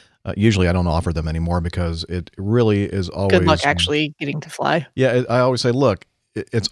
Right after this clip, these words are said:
Speaker 1: almost the, the amount of money that you're gonna pay for this pass is, is almost as much as you'd pay for one of the really super cheap tickets out there, and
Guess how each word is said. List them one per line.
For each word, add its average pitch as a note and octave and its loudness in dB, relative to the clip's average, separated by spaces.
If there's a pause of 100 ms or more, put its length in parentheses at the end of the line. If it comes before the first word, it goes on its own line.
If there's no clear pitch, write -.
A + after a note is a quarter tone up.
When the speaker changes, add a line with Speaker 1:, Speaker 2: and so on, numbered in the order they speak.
Speaker 1:
almost B2+ 0 (320)
the, A2 4
the G#2 2
amount A2+ 4
of B2+ 2
money A#2 2
that G2+ 0
you're G2+ -2
gonna G2 0
pay G#2 0
for G2 -4
this F2 -4
pass F#2 -4 (500)
is, F#2 -2 (320)
is F#2+ -4 (500)
almost D3 2
as F#2 -2
much G2 0
as F2+ -2
you'd F#2 -2
pay F2+ 0
for E2+ -4
one F#2 0
of F2 0
the F2 -4
really F2+ -2
super F#2 -2
cheap - -6
tickets - -2
out F2 -2
there, F2+ -2
and F#2 -2